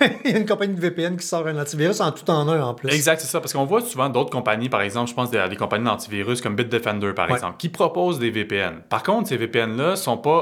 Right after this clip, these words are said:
Speaker 2: optimisés, c'est pas les plus rapides. Euh, souvent, on a une limite également de données par jour, donc ça peut être pratique, par exemple, pour faire une ou deux transactions, mais regarder du contenu quand on dit justement sauter les barrières géographiques,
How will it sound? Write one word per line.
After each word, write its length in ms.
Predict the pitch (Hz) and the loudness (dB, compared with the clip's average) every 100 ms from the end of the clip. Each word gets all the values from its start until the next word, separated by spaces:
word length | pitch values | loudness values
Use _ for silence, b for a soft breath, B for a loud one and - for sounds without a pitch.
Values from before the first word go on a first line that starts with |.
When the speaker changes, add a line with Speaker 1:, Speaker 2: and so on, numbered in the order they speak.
| 120 | 0
Speaker 2:
optimisés, 500 | - - 120 123 104 | -6 -8 -6 -4 -4
c'est 140 | 113 | -6
pas 160 | - 143 | -4 -4
les 80 | |
plus 120 | 143 131 | -2 -2
rapides. 460 | 110 - 101 101 B B - | -2 2 0 0 B B -2
Euh, 100 | 92 | 0
souvent, 320 | - 127 135 | 2 2 2
on 40 | |
a 60 | 120 | 0
une 80 | 117 | 0
limite 500 | 127 156 156 170 160 | 0 0 2 0 0
également 400 | 123 123 127 139 | 0 2 2 0
de 100 | 107 | 0
données 320 | 107 107 131 | 0 0 0
par 240 | 123 101 | 2 0
jour, 340 | 104 117 156 175 B - | -2 -2 -2 -4 B -6
donc 100 | 92 | -2
ça 140 | 98 | 0
peut 80 | 175 | 2
être 100 | 196 | 0
pratique, 460 | - 95 - 156 | 0 0 0 -2
par 100 | 143 | -2
exemple, 240 | 101 117 127 | -2 -2 -2
pour 100 | - | 0
faire 180 | 104 - | 0 0
une 160 | 120 123 | -2 -2
ou 40 | |
deux 140 | 113 | -2
transactions, 600 | 120 110 101 90 - 135 160 | -2 -2 -2 -2 0 0 2
mais 140 | 113 | 0
regarder 340 | 98 101 120 | 0 -2 0
du 100 | 165 - | -4 0
contenu 340 | - - 147 | -2 0 -4
quand 100 | 135 113 | -2 -2
on 60 | 92 | -2
dit 80 | |
justement 300 | 123 117 110 | -2 -2 0
sauter 260 | 123 120 139 | 0 -2 -2
les 80 | 135 | 0
barrières 300 | 110 101 123 | 0 2 0
géographiques, 540 | 113 98 87 147 165 | -2 -2 -2 0 -4